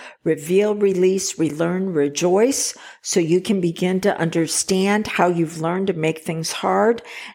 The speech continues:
and reprogram and recondition our, yourself to actually have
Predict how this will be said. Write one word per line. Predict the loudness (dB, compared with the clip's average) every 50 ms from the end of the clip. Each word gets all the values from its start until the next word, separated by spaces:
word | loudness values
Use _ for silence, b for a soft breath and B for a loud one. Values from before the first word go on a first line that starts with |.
| B 0
and | 2 2 4 4 4 4 2 2 -2
reprogram | -4 -6 -4 0 2 2 4 4 2 0 -2 -4 2 2 2 2 2 2 2 2 2 2 0
and | -2 -2 -2 -2 0 0 0
recondition | 0 0 0 -2 -4 -4 -2 -2 -2 -2 -2 -4 -2 -2
our, | -2 -2 -2 -4 -8 -12 _ -8
yourself | -2 0 0 0 0 -2 0 2 2 2 0 -2 -10 B B B B B B
to | 0 0 2 4 2
actually | 2 2 2 0 -2 0 2 2 4 4 2 2
have | 0 -2 0 2 2 4 4 2 0 -2 -6